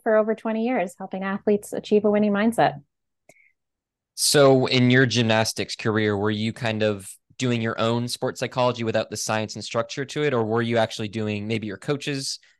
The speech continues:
Speaker 2: were helping you understand it, or you were reading some literature, or was it just kind of a free for all? "I'm gonna do what works for me"?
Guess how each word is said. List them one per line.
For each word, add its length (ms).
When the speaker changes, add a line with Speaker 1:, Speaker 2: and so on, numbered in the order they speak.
Speaker 2:
were 80
helping 260
you 80
understand 440
it, 120
or 320
you 220
were 120
reading 380
some 180
literature, 460
or 320
was 180
it 40
just 120
kind 140
of 80
a 40
free 200
for 160
all? 100
"I'm 80
gonna 160
do 140
what 140
works 180
for 100
me"? 160